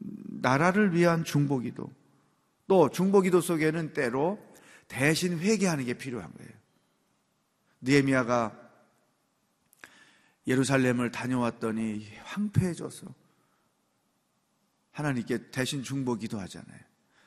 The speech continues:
이렇게 된 것은 우리들의 허물과 죄 때문입니다. 용서해 주십시오. 북한 땅을 위해서 우리는 비난하는 생각만 갖지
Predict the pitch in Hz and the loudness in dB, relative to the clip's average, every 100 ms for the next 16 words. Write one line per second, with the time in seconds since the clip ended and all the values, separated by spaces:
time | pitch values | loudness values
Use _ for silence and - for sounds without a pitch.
0 | _ _ 139 139 139 143 127 127 123 117 | _ _ 2 2 2 0 0 -2 -2 -4
1 | 117 117 123 156 156 151 156 143 170 151 | -4 -6 -4 -6 -6 -6 -6 -6 -6 -6
2 | 143 143 139 131 135 143 113 80 80 - | -8 -8 -8 -6 -8 -8 -10 -12 -16 -20
3 | - _ _ _ _ _ _ _ _ - | -20 _ _ _ _ _ _ _ _ -8
4 | 113 101 95 95 80 - - - - _ | -4 -4 -4 -10 -10 -14 -16 -20 -20 _
5 | _ _ _ _ _ _ _ _ _ _ | _ _ _ _ _ _ _ _ _ _
6 | _ _ _ _ _ _ _ _ _ _ | _ _ _ _ _ _ _ _ _ _
7 | _ _ _ _ _ _ _ _ - 120 | _ _ _ _ _ _ _ _ -14 -6
8 | 139 127 139 127 123 120 110 123 127 123 | -4 0 2 2 0 0 -2 -4 -4 -2
9 | 113 - 147 156 147 151 151 135 123 101 | -4 -2 0 2 0 -2 -4 -6 -8 -10
10 | - 147 151 135 123 110 104 101 - 190 | -12 -8 -4 -4 -4 -6 -8 -12 -10 -10